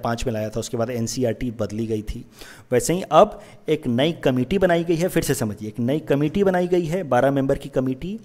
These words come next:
ये कमेटी नया नेशनल करिकुलम फ्रेमवर्क डिसाइड करेगी।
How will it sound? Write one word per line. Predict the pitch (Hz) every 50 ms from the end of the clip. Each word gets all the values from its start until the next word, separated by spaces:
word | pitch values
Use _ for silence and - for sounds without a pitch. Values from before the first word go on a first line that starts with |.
| - - - - - - _ 127
ये | 131 131 - -
कमेटी | 139 135 151 170 170 170 220 233 233 247 240 - - - _ _ _ _ _ _ _ - _ _ _
नया | 117 113 113 131 143 160 180 190
नेशनल | 165 139 139 131 - 175 165
करिकुलम | - 147 143 135 - 147 156 156
फ्रेमवर्क | - - 127 127 135 156 151 131
डिसाइड | 131 131 - 139 143 147 139
करेगी। | - 147 147 143 135 147 160